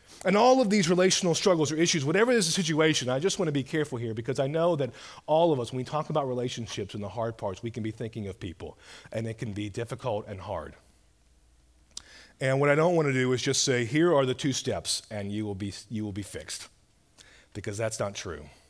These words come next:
and that's not actually helpful. It'll just make things worse. But I do think that there is something we can do. And instead of just resign ourselves to say, "It's messy, it's just gonna be hard because we're in conflict, so just figure it out. <laughs> Let's pray," right? That wouldn't be helpful either.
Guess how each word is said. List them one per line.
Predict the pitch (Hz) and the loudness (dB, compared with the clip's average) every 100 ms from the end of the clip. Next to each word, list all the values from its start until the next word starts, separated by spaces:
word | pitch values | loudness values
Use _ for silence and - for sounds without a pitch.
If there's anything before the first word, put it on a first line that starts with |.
| _ | _
and | 95 | -10
that's | 101 - | -8 -6
not | 104 | -6
actually | 95 101 | -6 -8
helpful. | - 85 - 78 73 - | -8 -8 -8 -10 -12 -12
It'll | 101 | -12
just | 98 113 120 | -8 -6 -6
make | 101 | -6
things | 113 92 87 | -8 -10 -10
worse. | 82 78 - - _ _ _ - - | -10 -10 -12 -16 _ _ _ -20 -4
But | - 175 | 4 6
I | |
do | 170 262 | 8 6
think | 220 185 165 | 6 4 6
that | 165 165 170 | 6 8 8
there | 175 | 8
is | 185 196 | 8 8
something | 208 190 180 | 6 2 2
we | 175 | 2
can | 185 | 2
do. | 165 214 | 4 4
And | 139 151 | 4 0
instead | 147 190 | 2 4
of | |
just | 180 185 | 4 4
resign | 165 175 180 208 | 4 6 6 8
ourselves | 160 - 156 139 | 6 6 4 4
to | 147 | 2
say, | - 165 | 4 6
"It's | 202 - | 6 4
messy, | 220 196 220 202 - - - | 2 2 2 0 -2 -8 6
it's | 196 196 | 6 6
just | 220 | 4
gonna | 220 214 | 4 6
be | 220 | 6
hard | 175 185 180 170 | 8 10 10 8
because | 185 190 170 | 6 4 6
we're | 190 | 4
in | 196 | 4
conflict, | 175 165 151 160 160 | 4 4 4 4 4
so | - 156 156 156 - - - | 6 8 8 6 0 -16 -2
just | 170 165 | 2 2
figure | - 180 170 190 | 4 6 8 8
it | 165 | 8
out. | 135 135 - - - - - | 8 6 2 -6 -18 -18 -20
<laughs> | - - - | -20 -20 -2
Let's | 139 160 - | 2 2 2
pray," | - 143 127 131 131 - | 2 6 6 6 2 0
right? | 131 143 160 | 4 6 6
That | 165 208 | 6 4
wouldn't | 170 156 156 | 4 2 4
be | 147 | 4
helpful | 156 135 151 | 4 2 2
either. | 160 160 107 69 - | 4 2 0 -8 -14